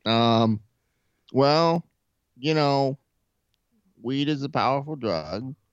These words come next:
so let's start with that. Um, second, like, dog,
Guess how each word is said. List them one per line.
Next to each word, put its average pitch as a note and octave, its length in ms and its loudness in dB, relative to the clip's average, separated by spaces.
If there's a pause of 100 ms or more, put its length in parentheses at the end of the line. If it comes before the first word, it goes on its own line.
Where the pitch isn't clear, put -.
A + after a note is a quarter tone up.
(140)
so F#2 300 -4
let's F2 240 -10
start D#2+ 240 -4
with A2+ 160 -4
that. C2 340 -6 (640)
Um, F2+ 520 -2
second, E3+ 360 -2
like, A#2+ 320 0
dog, A2+ 420 0